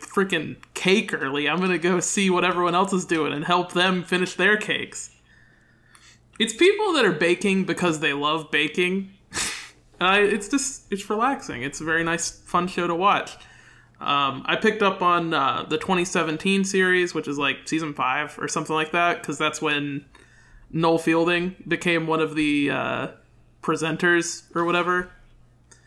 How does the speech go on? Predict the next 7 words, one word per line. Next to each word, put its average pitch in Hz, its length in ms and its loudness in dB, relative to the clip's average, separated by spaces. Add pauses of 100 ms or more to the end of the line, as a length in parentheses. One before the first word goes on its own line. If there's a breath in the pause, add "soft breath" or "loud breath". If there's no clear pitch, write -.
(400 soft breath)
The 151 100 -4
hosts, 165 640 0
I 165 120 0
guess. 180 420 0 (500)
Uh, 135 440 0 (160)
and 139 340 -2
I, 139 160 2